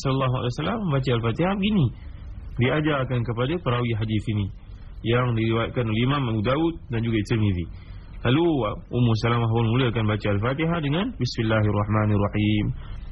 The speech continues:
Alhamdulillahirabbil alamin. Arrahmanirrahim." Hinggalah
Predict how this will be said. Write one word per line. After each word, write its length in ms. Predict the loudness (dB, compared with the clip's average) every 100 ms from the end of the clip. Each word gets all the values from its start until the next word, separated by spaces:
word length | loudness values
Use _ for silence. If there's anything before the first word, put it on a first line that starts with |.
| -8 0
Alhamdulillahirabbil 1160 | 0 2 2 2 0 0 0 0 0 -2 -2 0 0
alamin. 400 | 0 0 0 0 -2
Arrahmanirrahim." 1200 | -2 -2 2 2 2 2 2 2 0 0 0 0 -2 -6 -10 -12 -12 -12 -12 -12 -12 0
Hinggalah 320 | 2 4 2